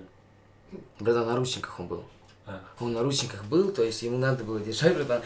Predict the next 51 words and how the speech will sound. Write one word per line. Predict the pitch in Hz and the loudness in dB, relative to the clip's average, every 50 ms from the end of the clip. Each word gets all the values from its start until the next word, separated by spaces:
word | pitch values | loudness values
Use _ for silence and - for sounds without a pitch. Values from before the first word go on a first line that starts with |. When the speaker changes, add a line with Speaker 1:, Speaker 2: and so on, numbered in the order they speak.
| - - - | -8 -10 -10
Speaker 1:
А | 117 | -8
он | 117 | -4
держит, | 117 151 170 165 - | 0 0 0 0 2
там | - 135 | 0 0
просто | 131 151 165 165 - | 2 4 2 2 0
как-то | - - 131 127 127 | -2 -2 -2 -2 -2
в | 123 | -2
ханале, | 117 - 131 139 156 160 151 127 120 | -2 0 2 4 4 4 6 6 4
у | 120 | 4
меня | 120 120 | 2 0
в | 113 | 2
голове | 120 123 131 139 175 180 | 2 2 2 4 2 2
всё | - - 147 | 0 0 -2
не | 143 135 | -2 -2
размещалось. | 127 127 120 117 117 113 123 123 - - 147 143 131 - - - - - | -2 -2 -6 -6 -4 -4 -2 0 2 2 4 2 2 0 -2 -10 -8 0
Вы | 123 139 | 2 4
думаете, | 143 165 190 196 180 147 139 | 6 8 8 8 8 6 4
что | 135 - | 0 4
это | 135 156 | 4 4
всё | 147 - - | 4 4 0
шутки, | 139 - - 196 226 - - - | 0 0 0 0 -2 0 4 4
это | 151 143 - | 4 6 6
как | - 170 160 - 143 | 2 2 2 2 0
объяснить? | 131 123 - - 202 214 208 - | 0 0 -2 0 0 0 0 2
Он | - 135 139 143 | 2 2 2 2
не | 139 135 | 2 2
мог | 127 120 120 - 160 - - - - - - - - | 2 4 6 4 4 4 2 -6 -10 -12 -14 -14 -12
это | - 110 - - 110 | -10 -10 -6 -4 -4
сделать. | 107 107 113 104 90 92 - - - - - - - - | -4 -2 0 0 0 -2 -4 -10 -16 -18 -20 -20 -18 -8
Другой | - 127 131 139 156 156 | 0 0 2 2 2 0
чувак | - - - 156 180 185 180 180 - - - - - - - - | 0 2 4 6 6 6 4 2 -6 -14 -20 -20 -20 -18 -10 -6
просто | - 135 127 - - - | -2 -2 -2 -2 -4 -6
Speaker 2:
То | - - | -6 -6
есть | 113 113 113 | -4 -4 0
даже | 117 117 107 | 0 0 0
в | - | 0
камере | - - 190 185 175 156 147 | 2 4 4 6 6 4 2
нет, | 120 110 104 - - - | 2 0 0 0 -2 -8
не, | 110 110 104 104 101 | -6 -4 -4 -4 -4
наручниках | 98 101 101 101 98 95 - - - 90 - - - - - | -4 -4 -6 -6 -6 -6 -8 -10 -12 -14 -14 -16 -18 -20 -20
не | - - | -20 -20
сидели? | - - - - - 107 101 | -20 -20 -20 -18 -10 -6 -2
Speaker 1:
Да, | 113 117 120 113 104 | -2 -2 -2 -2 -6
в | - | -6
камерах | - 123 127 123 113 104 - | -6 -4 -4 -4 -4 -6 -6
наручниках | 104 107 113 - - - - - | -6 -4 -4 -4 -6 -8 -8 -10
сидели. | - 92 90 92 87 87 82 - - - - - | -8 -6 -4 -4 -4 -4 -6 -10 -14 -16 -6 0
Ладно, | 117 139 151 139 123 | 4 6 6 6 6
это | 120 117 131 | 4 0 0
первая | 131 - 143 127 113 107 | 2 2 2 4 4 2
история. | 104 - - 123 110 104 90 - | 0 0 0 0 0 2 0 -4